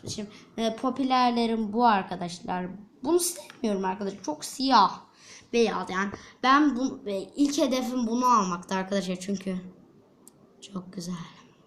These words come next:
Bir de arkadaşlar neden hiç, hiçbirisi değil? Sadece bu kalp söyleyeyim mi? Çünkü şimdi bunun çıkanlara söyleyeyim. Çünkü bu tümlü vücudu renk değiştiriyor. Yani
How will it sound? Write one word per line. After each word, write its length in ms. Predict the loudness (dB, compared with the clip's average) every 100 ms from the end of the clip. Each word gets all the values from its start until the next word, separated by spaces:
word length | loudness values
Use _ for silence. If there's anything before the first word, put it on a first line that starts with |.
| _ -20 _ _ _ _ _ _ _ _ _ _ _ _ _ _ -8
Bir 60 | 0
de 60 |
arkadaşlar 440 | 2 2 -2 -2 -2
neden 320 | -2 0 0 -2
hiç, 140 | -6 -6 -12 -20
hiçbirisi 720 | -10 -8 -8 -10 -6 -6 -4 -2
değil? 220 | -2 -4 -18 -18
Sadece 580 | -12 -6 -2 -2 -2 -4
bu 100 | -4
kalp 280 | -2 -2
söyleyeyim 520 | -4 -4 -2 0 -2 -2
mi? 280 | -2 -4 -8 -14 -16 -8
Çünkü 340 | 0 0 0 -2 -6
şimdi 280 | 0 0 4
bunun 340 | 4 4 2
çıkanlara 560 | -2 -2 0 2 2 -2
söyleyeyim. 460 | 0 0 2 -2 -4 -12
Çünkü 380 | -2 0 4 2 2 0 8
bu 380 | 10 10 6 -8 -20 _
tümlü 680 | -6 2 4 6 6 4 2 0 -14 -18 -6
vücudu 520 | -2 6 8 8 6
renk 320 | 2 0 -4
değiştiriyor. 600 | -8 -8 -10 -10 -8 -4
Yani 320 | 2 2 2